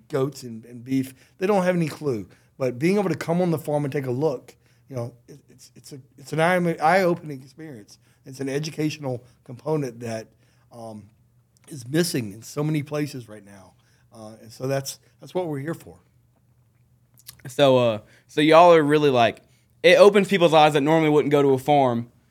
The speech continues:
Speaker 2: It, it gets everybody involved. It gets the artisans and it gets the farmers, and it just really opens people's eyes, is what you're saying. It, like, teaches people?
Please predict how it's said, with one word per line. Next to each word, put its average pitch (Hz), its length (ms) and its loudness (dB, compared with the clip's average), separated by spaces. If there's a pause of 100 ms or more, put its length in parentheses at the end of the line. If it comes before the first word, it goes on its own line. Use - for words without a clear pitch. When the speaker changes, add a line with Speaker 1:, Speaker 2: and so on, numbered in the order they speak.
(140)
Speaker 2:
It, 139 220 2
it 165 60 -2
gets 185 220 4
everybody 160 420 4
involved. 131 440 2
It 139 60 0
gets 143 140 -2
the 143 80 -2
artisans 139 400 2
and 131 100 0
it 127 40 -2
gets 135 160 -2
the 131 100 -4
farmers, 135 380 0
and 143 100 -2
it 139 40 -4
just 151 220 -6
really 151 240 2
opens 139 240 0
people's 123 260 -4
eyes, 139 320 2
is 127 80 -12
what 135 120 -2
you're 131 100 -2
saying. 143 320 -2
It, 135 140 -2
like, 135 420 0
teaches 151 340 -2
people? 160 380 -4